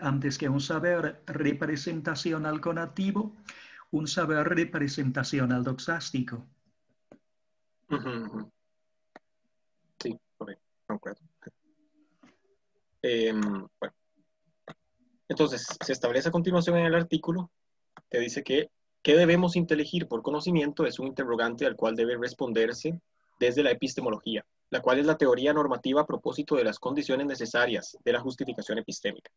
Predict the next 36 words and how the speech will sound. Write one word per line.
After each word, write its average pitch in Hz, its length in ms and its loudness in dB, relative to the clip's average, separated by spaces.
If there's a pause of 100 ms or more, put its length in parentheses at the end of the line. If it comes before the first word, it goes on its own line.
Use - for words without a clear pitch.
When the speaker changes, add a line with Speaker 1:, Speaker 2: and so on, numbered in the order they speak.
(160)
Speaker 2:
Y - 80 4
en - 60 2
principio, 170 500 2 (280)
el 139 100 -4
conocimiento 147 560 2
se 147 100 -4
define 131 280 -2
como 123 200 -2
la 120 80 0
creencia 104 400 -4
verdadera 131 480 4
y 135 40 -2
justificada. - 600 -10 (460)
Aquí, 117 480 -4 (800)
eh, 101 320 0
el 85 300 -12
texto 113 220 -2
se 117 100 -4
hace 123 180 4
eco 123 180 0
de 123 100 6
la 123 140 2
teoría 110 320 2
tri-, 117 480 -4
tridimensiva 135 840 0 (400)
a, - 120 -6 (200)
y 120 180 -8 (280)
a - 80 -10
propósito 120 440 -4
del 117 120 4
conocimiento. 113 580 -4
Pero 170 220 6
lo - 160 0
que 156 260 -2
quería, 120 360 2 (360)
eh, 101 260 0